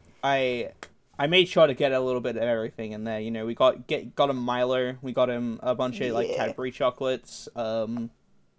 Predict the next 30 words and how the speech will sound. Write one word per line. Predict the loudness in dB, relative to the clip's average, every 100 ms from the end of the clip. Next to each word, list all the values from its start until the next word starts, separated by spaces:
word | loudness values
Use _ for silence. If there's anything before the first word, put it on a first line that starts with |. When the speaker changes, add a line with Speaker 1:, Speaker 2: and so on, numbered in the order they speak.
| _ _ _ _ _ _ _
Speaker 1:
uh, | -2 0 2 2 2 0
like, | -4 -6 -8
you | -8
know, | -8
Turkish, | -6 -6 -6 -8 -12 -8
oh, | -8 -6
I |
mean, | -6 -6 -6 -2
Turkish | -2 -2
Delight | -8 -10
isn't | -10 -12
Australian, | -12 -6 -6 -6 -6 -6
but | -6
it's, | -6 -8
like, | -8
a | -8
Cadbury | -10 -12 -10 -10
thing. | -8 -10 -6
Um, | -6 -6 -8 -12 -14 -20 -20 _
Turkish | -2 -2 -4
Delight, | -2 0 0 -4
we |
got | -6 -6
Crunchy, | -6 -8 -8 -8
we | -10
got, | -8 -10 -10
like, | -10 -8 -10 -14 -20 _ _ _ _ _ _ _
uh, | 0 2 0 -2 -20 -16 -4
Cherry | 0 2
Ripe. | 4 4 2